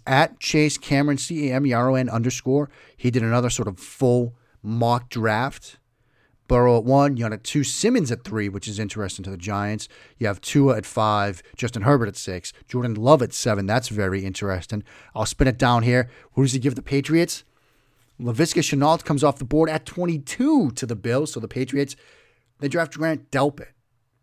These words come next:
the safety from L S U. This was also somebody that was linked to the Patriots by another man,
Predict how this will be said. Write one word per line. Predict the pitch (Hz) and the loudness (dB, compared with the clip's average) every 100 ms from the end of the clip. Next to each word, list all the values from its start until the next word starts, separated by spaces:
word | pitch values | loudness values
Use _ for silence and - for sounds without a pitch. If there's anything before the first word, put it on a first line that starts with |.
| _ | _
the | 101 | -10
safety | - 143 131 127 95 _ _ | -4 -2 -2 -4 -16 _ _
from | - 92 | -14 -12
L | 110 98 | -10 -8
S | 98 - | -8 -8
U. | 101 95 - - - | -8 -10 -14 -18 -2
This | 123 214 | 2 2
was | 262 220 | 0 -6
also | 180 180 - 185 170 156 - _ 127 | -2 -2 2 6 8 6 0 _ -14
somebody | - 165 156 151 143 | -6 0 2 4 4
that | 135 120 - _ _ _ _ _ _ _ _ _ - | 2 0 -8 _ _ _ _ _ _ _ _ _ -4
was | 120 120 | -2 0
linked | 123 123 143 156 - - | 0 2 2 0 -6 -6
to | 147 | -2
the | 143 | -2
Patriots | - 135 143 143 - _ | 0 2 2 2 -2 _
by | - 110 143 135 139 143 139 139 135 _ _ _ _ | -20 -8 -2 0 2 2 2 0 -2 _ _ _ _
another | 110 156 208 | -2 2 0
man, | 139 123 117 110 | 0 -2 -2 -4